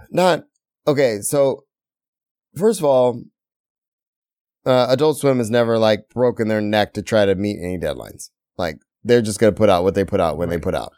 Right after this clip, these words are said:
Speaker 1: right?
Speaker 2: Well, the big thing about this is that they haven't even picked up the show yet.
Speaker 1: No. And part of this, and I've only listened to the half of it because that's all that's been released, but,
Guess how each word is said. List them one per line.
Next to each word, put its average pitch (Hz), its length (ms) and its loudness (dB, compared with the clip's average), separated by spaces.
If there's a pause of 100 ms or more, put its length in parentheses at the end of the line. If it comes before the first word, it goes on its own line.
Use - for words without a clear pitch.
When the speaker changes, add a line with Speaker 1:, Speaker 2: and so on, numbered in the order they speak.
Speaker 1:
right? 85 240 -4 (320)
Speaker 2:
Well, 147 120 2
the 147 100 -4
big 196 160 0
thing 185 160 -4
about 143 180 0
this 143 220 -4
is 127 140 -4
that 131 320 -2
they 147 120 0
haven't 151 260 -2
even 135 240 -6
picked 131 200 -8
up 131 140 -6
the - 60 -20
show 156 260 -4
yet. - 260 -8
Speaker 1:
No. 110 440 -2 (160)
And 117 280 0
part 143 280 0
of 170 80 -2
this, 123 440 0 (380)
and 120 140 2
I've 123 100 2
only 147 180 2
listened 143 300 0
to 123 60 0
the 110 100 2
half 127 300 2
of 117 80 -4
it 110 100 0
because 101 200 -6
that's 107 220 -2
all 113 120 2
that's 104 120 -4
been 107 100 -4
released, 110 520 -2
but, 110 220 0